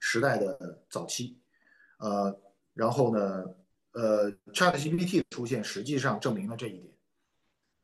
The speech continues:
然后，呃，我的观点就是这件事情呢，我不想去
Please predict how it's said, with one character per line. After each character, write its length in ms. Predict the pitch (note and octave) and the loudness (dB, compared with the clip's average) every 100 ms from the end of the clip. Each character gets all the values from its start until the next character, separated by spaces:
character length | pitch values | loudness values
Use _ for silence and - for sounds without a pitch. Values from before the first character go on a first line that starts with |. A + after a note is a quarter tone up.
| _ _ _ _ | _ _ _ _
然 180 | A#2 B2+ | 0 2
后， 720 | D3 C3 A#2+ G#2+ G2+ G2 F#2+ - _ _ _ | 6 6 8 6 4 0 -4 -8 _ _ _
呃， 300 | G#2+ G2 F#2+ | -4 -2 -2
我 200 | A#2 A2 | -2 -2
的 60 | |
观 220 | A2+ D3 D3+ | 2 2 4
点 160 | B2 | 0
就 120 | G#2 | 0
是 380 | A2 - G2+ G2 | -6 -4 -6 -6
这 120 | G2 D3+ | 0 2
件 140 | C3+ | 2
事 140 | C3 | 2
情 160 | C3 A#2 | 0 -2
呢， 60 | G2+ | -2
我 140 | F#2+ | -2
不 100 | F#2+ | -2
想 220 | B2 F2 D#2+ D#2 | -2 -4 -6 -10
去 480 | - G#2+ F#2+ F2+ | -8 -6 -6 -6